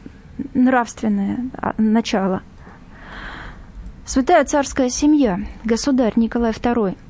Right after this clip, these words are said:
это до такого уровня благородства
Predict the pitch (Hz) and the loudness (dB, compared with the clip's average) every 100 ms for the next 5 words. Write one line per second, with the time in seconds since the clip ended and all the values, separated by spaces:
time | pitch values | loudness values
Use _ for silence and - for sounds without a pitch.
0 | - - - - - - - - - - | -20 -20 -20 -20 -20 -20 -20 -20 -20 -18
1 | - - - 240 - 254 247 240 - - | -16 -14 -6 -4 0 2 2 0 -6 -18
2 | - - - - - 247 240 269 294 277 | -20 -20 -20 -16 -4 0 0 2 2 2
3 | - 269 262 247 226 247 240 277 403 427 | 2 2 4 2 2 0 2 2 2 -2
4 | - 202 | -4 -4